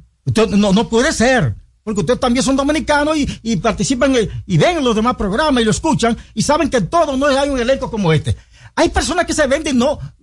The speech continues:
no venden, venden su, su, su alma al diablo por, por asunto de dinero. Que ustedes no lo hagan, yo lo respeto eso y lo comparto. Ahora bien, hay que entender, señores,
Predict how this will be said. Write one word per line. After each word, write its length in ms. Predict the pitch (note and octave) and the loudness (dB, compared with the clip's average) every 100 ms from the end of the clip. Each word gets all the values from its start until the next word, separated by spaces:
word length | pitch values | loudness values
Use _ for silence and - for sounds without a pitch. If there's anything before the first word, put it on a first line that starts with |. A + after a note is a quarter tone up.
| - _ _ _ - | -20 _ _ _ -4
no 240 | G#3+ E4 | 0 0
venden, 280 | F#4 F4 G#3 | 0 -2 0
venden 220 | A#3 F4+ | 0 -2
su, 100 | - C4+ G#3+ G#3 | -4 -2 -2 -2
su, 240 | A3+ F#3+ F3+ | -2 -2 -4
su 200 | - G3+ | -2 0
alma 240 | C4 D#4+ D4+ | 0 0 -2
al 260 | G3+ F#3+ | 2 2
diablo 580 | C3+ E3+ F#3 F3 C#3+ F2+ - _ _ _ _ | 2 2 2 0 -2 -2 -8 _ _ _ _
por, 160 | F#3 | -4
por 180 | D#3 G#3+ | 0 2
asunto 380 | G3 A#3+ B3+ A#3+ | 2 0 0 2
de 100 | A3+ | 2
dinero. 480 | G3 F3+ G3+ C#3 G#2+ - | 2 2 2 2 -2 -4
Que 80 | G#3+ | 0
ustedes 180 | D#4 D#4+ | 0 0
no 80 | |
lo 140 | E4+ E4 | 0 0
hagan, 260 | C4 F3 - - | 2 -2 -4 -2
yo 120 | F#3 | 0
lo 140 | A#3+ | 2
respeto 400 | G3+ - A3+ G3+ | 0 -2 -4 0
eso 120 | C#4 G3 | 0 0
y 40 | |
lo 80 | D#3+ | 0
comparto. 380 | D3+ C#3+ A2 G#2+ - - | 0 0 -2 -6 -8 0
Ahora 200 | D4 A#3 | 2 4
bien, 280 | F3 A2+ - _ _ _ _ _ _ _ _ | 2 0 -6 _ _ _ _ _ _ _ _
hay 420 | - F4+ F4 E4+ B3 | 0 2 2 0 0
que 360 | C#4+ C4+ B3+ | 2 2 2
entender, 800 | B3 - G#3 F3+ D3+ F#3+ F#3+ C#3 | 0 -4 -2 0 2 4 2 0
señores, 800 | G#2 D#3+ D#3 E3+ D3 B2 - - | -2 0 2 2 2 0 -2 -12